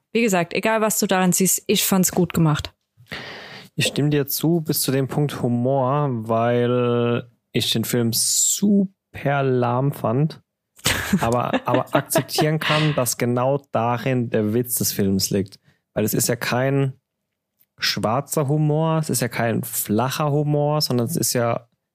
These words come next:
Speaker 2: also für mich so ein bisschen Humor durch kein Humor.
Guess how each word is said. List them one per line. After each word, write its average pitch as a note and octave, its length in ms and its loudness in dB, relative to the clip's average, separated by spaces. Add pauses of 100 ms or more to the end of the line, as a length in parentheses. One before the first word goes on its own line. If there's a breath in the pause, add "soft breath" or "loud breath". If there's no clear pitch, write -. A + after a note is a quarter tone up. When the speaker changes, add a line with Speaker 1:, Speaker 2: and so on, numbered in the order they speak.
Speaker 2:
also A2+ 160 0
für G#2+ 140 -2
mich A#2+ 220 2
so B2 100 0
ein A2+ 40 0
bisschen A2+ 300 0 (160)
Humor A2+ 400 0
durch G#2+ 340 -2
kein G#2+ 340 -2
Humor. G2 440 0